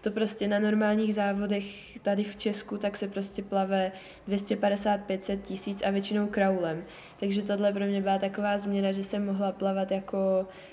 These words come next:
ty všechny styly a vlastně si zkusit tady ty bazénové disciplíny. A všechny v tom Polsku jsem nestihla, tak jsem si dala i ty, jako co jsem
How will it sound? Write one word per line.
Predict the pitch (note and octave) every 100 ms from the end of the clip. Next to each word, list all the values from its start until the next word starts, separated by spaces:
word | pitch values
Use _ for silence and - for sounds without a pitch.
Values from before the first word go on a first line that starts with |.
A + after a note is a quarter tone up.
| -
ty | G3+
všechny | - G#3 G#3+ G#3+
styly | - G3 F#3+ G3
a | -
vlastně | G3 G3+ G#3
si | G3+ G3
zkusit | - G3 G3+
tady | G3 F#3
ty | G3
bazénové | F#3+ F#3 F#3+ F#3+ F#3
disciplíny. | F3+ E3 - F#3 - F#3 F3+ F3+ G3 G3+ - - - - - - - -
A | G3 F#3
všechny | F#3 A#3 A#3
v | A#3
tom | - A3
Polsku | G#3+ A3 A#3
jsem | A3+ G#3
nestihla, | F#3+ G3 - A#3 A#3
tak | A3+ G#3
jsem | G3+ G3
si | G3+
dala | G3+ G3 F#3+
i | G3+ G3+
ty, | G3+
jako | F#3+ F#3 F#3+
co | F#3+ G3+
jsem | - F#3 F3+